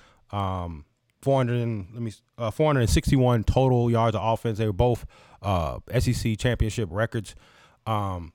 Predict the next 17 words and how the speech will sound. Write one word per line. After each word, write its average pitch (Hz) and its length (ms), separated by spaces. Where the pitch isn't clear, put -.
going 151 300
into 139 240
these, 120 200
but 117 360
going 156 200
into 139 160
the 120 60
next, 135 300
now, 160 320
here's, 151 200
here's 120 220
another 151 260
thing, 113 240
though. - 220
I 156 220
think - 460
that 95 460